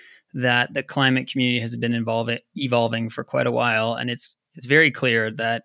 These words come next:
nuclear energy is not our enemy, fossil fuels are. And I think it's really important that we fundamentally change our approach to nuclear energy, at least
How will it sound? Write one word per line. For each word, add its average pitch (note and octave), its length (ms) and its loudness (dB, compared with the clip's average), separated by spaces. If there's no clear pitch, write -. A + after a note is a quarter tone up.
nuclear C3+ 420 2
energy A#2+ 340 0
is A2 120 -6
not A2 160 -2
our A2 80 0
enemy, A2 400 -6
fossil A#2 340 -8
fuels A2+ 320 -8
are. B2 320 -4
And B2 120 4
I A#2 60 4
think B2+ 220 0
it's - 120 -10
really A#2+ 240 0
important A#2 520 -2
that A#2+ 160 -4
we A#2 420 -4
fundamentally C3+ 400 4
change A#2+ 380 2
our G2+ 100 -2
approach A2 340 -4
to - 80 -10
nuclear A2 380 -6
energy, G#2+ 500 -10
at A#2+ 80 -6
least C3 380 -2